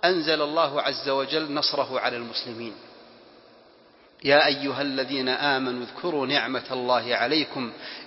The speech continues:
إذ جاءتكم جنود فأرسلنا عليهم ريحا وجنودا لم تروها وكان الله بما تعملون بصيرا". جاء النصر من الله عز وجل،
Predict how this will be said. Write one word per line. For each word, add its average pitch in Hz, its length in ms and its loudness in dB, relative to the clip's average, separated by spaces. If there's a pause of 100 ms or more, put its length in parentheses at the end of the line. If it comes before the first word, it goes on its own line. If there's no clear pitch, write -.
إذ 127 280 2
جاءتكم 139 960 4
جنود 127 680 -2
فأرسلنا 127 800 0
عليهم 120 680 -2
ريحا 139 380 0 (180)
وجنودا 123 560 0
لم 113 260 0
تروها 113 640 2 (300)
وكان 120 440 0
الله 113 440 -2
بما 110 240 -2 (100)
تعملون 113 520 -6
بصيرا". - 500 -6 (420)
جاء 139 200 4
النصر 123 360 -2
من 113 140 -6
الله 107 200 -2
عز 101 240 -6
وجل، 101 300 -6